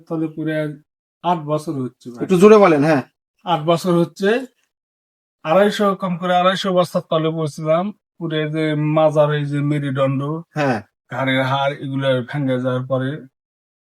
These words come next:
Speaker 1: তিন দিন লাইফে ছিলাম। তিন দিন লাইফে থাকার পরে আমি চেতন-, যখন আমার জ্ঞান ফিরে, তখন আমি উঠে দেখি যে আমি হাত কো, আমার পা কো, আমি বাড়িওয়ালা ছিল, মালিক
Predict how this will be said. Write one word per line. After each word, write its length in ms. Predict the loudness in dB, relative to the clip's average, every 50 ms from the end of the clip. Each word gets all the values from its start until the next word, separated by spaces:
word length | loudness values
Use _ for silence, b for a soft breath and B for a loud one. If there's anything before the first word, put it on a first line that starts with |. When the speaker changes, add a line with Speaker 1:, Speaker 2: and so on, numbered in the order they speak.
| _ _
Speaker 1:
তিন 220 | -4 -2 -2 0 0
দিন 220 | 0 2 2 2
লাইফে 340 | 2 2 0 0 0 -2 -6
ছিলাম। 440 | -6 -8 -12 -14 -14 -14 -18 -20 -20 _ -8
তিন 140 | -8 -6 -4
দিন 160 | -4 -4 -4
লাইফে 320 | -4 -4 -6 -6 -8 -10
থাকার 320 | -8 -8 -6 -4 -4 -4 -4
পরে 380 | -4 -4 -4 -4 -4 -6 -8 -12 _ _ _ _ _ _ _ _ _ _ _ _ _ _ _ _ -8
আমি 400 | -4 -2 0 2 2 2 2 0
চেতন-, 580 | 0 -2 -2 -2 0 0 0 2 0 0 0
যখন 220 | 0 0 2 2 2
আমার 200 | 2 2 0 0
জ্ঞান 180 | 0 0 0
ফিরে, 280 | -2 -2 -2 -2 -2 -2 -2 -4
তখন 200 | -4 -4 -2 -2
আমি 460 | 0 0 -2 -2 -4 -4 -6 -8 -12 _ _ _ _ _ -8
উঠে 200 | -2 0 0 2
দেখি 480 | 2 0 -4 -4 -4 -6 -4 -6 -6 -10 _ _ _ _ _ _ -4
যে 140 | 0 2
আমি 260 | 2 4 4 4 4 2
হাত 260 | 2 2 0 0 0 -2 -4
কো, 100 | 0 2
আমার 220 | 4 4 4 2 0
পা 220 | 2 2 2 2 2 0 -2
কো, 120 | -4 -4 -4 -6 -8 _ _ _ _ _ _ _ _ _ _ _ _ _ _ -8
আমি 120 | -6 -2
বাড়িওয়ালা 440 | 0 0 0 4 4 4 6 4 4
ছিল, 480 | 0 -2 -6 -6 -4 -4 -4 -6 -8 -12 -16 _ _ _ _ _ _ _ _ -2
মালিক 340 | 0 2 2 2 2 0